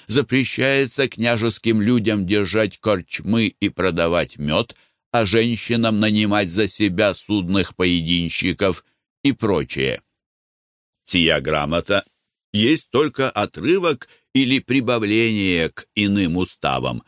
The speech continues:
Новогородская же именно ссылается на другие нам неизвестные грамоты –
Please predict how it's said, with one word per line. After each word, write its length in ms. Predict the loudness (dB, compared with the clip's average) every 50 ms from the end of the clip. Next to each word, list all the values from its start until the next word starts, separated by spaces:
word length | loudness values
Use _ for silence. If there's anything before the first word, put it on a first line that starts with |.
| _ _ _ _ _ -20 _ _
Новогородская 1040 | -2 0 2 2 0 2 2 0 0 0 0 -2 -4 -6 -4 0 0 2 2 2 0
же 260 | 0 0 0 0 -2 -6 _ _ _ _ _ _
именно 480 | 0 0 2 2 2 2 2 2 0 0
ссылается 800 | -2 -4 -2 0 0 2 2 2 2 2 2 0 -2 -2 -2 0
на 180 | 0 0 0 0
другие 680 | 0 0 0 0 -2 -2 0 2 2 4 4 4 4 2
нам 340 | 2 0 0 0 0 0
неизвестные 920 | 0 0 2 0 0 0 -2 0 0 0 0 0 -4 -6 -4 -2 0 0 -2
грамоты – 680 | -2 -2 -4 -4 -2 -2 -4 -4 -2 -2 -2 -2 -2